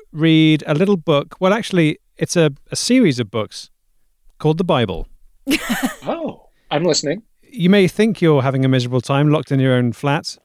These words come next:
Speaker 1: but have you been turned into a pillar of salt? No. Are you being forced to sacrifice your own son?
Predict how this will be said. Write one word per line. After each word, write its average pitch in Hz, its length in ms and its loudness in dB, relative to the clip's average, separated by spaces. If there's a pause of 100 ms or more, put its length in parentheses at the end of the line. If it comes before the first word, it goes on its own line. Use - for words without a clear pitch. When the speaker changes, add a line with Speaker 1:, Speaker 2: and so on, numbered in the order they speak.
Speaker 1:
but 147 440 -2 (580)
have 147 200 -2
you 156 80 4
been 156 180 2
turned 151 240 2
into 151 200 2
a 151 60 2
pillar 170 260 2
of 147 100 0
salt? 202 420 -2 (960)
No. 151 320 0 (520)
Are 139 120 0
you 143 40 2
being 139 160 2
forced 147 460 -2
to 139 380 4 (200)
sacrifice - 520 -2
your 151 100 2
own 147 140 4
son? 143 400 0